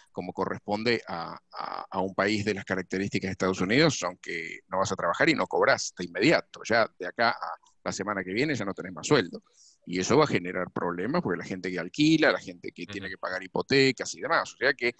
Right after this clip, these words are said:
Speaker 1: este, es un, em, es un problema económico que no se sabe, eh, cómo se va a resolver. Está hablando el, el, el gobierno de, de Trump, bueno, de, de que van a hacer una especie de paquete de incentivo donde le van a dar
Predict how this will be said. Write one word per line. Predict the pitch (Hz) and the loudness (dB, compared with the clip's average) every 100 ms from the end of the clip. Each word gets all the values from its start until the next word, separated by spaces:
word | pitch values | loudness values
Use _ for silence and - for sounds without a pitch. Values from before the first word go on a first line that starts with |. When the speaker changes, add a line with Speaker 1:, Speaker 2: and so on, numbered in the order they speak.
| - - - | -12 -20 -6
Speaker 1:
este, | 101 104 - 92 90 - | -4 -2 -4 -2 -4 0
es | 127 127 139 | 0 4 4
un, | 127 120 | 4 2
em, | 107 101 92 85 85 _ | 2 0 -2 -8 -14 _
es | 98 107 | -2 -2
un | 127 117 | -2 2
problema | 101 104 113 131 | 4 4 4 2
económico | 123 98 98 113 131 123 | 2 0 2 2 0 0
que | 107 | 0
no | 95 | -2
se | 95 | -4
sabe, | 87 98 101 104 104 | -2 0 4 2 0
eh, | - 87 | -4 -8
cómo | 85 90 | -8 -10
se | 90 | -4
va | 87 92 | -2 -2
a | |
resolver. | 90 95 92 95 87 | -4 -8 -8 -8 -10
Está | - 107 | 0 2
hablando | 113 135 147 151 117 | 4 2 4 4 4
el, | 90 _ _ _ _ | 2 _ _ _ _
el, | 92 90 90 85 | -6 -4 -6 -8
el | - 98 | -4 0
gobierno | 95 98 110 107 101 | 4 4 4 2 0
de, | 92 90 | 0 -2
de | 85 90 | -6 -6
Trump, | - 120 127 127 - | 0 2 2 0 -6
bueno, | 92 104 92 90 | -2 -2 -2 -4
de, | 90 87 87 - | -6 -6 -6 -8
de | 90 | -10
que | 90 | -8
van | 92 | -8
a | 92 | -6
hacer | 98 | -6
una | 90 | -6
especie | - 95 98 | -6 -6 -6
de | 87 | -6
paquete | 90 - 101 95 | -6 -4 -6 -6
de | 90 | -8
incentivo | 92 90 90 95 101 101 | -8 -12 -8 -2 2 4
donde | 95 90 | 2 -2
le | 90 | -4
van | 90 92 | -4 -2
a | 95 | 0
dar | 98 101 | 0 0